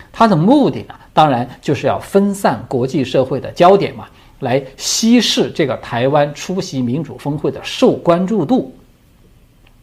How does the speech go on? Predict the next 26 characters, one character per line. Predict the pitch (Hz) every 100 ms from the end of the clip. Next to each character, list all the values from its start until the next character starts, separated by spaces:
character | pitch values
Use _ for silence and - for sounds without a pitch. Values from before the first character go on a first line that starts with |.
| _ _ _ _ - _ _ _ _ -
这 | 330 330
种 | 127
争 | 127 175
夺， | 135 127
在 | 180 143
我 | 104
看 | - 151
来， | 113
它 | - 139
其 | -
实 | 135 120
花 | - 185 190
了 | -
大 | 190 131
价 | 151 113
钱 | - 113
呢， | 110
它 | 131
的 | 104
效 | - 262 175
果 | - -
并 | 196 123
不 |
一 | 113 127
定 | 170 113
好。 | - 80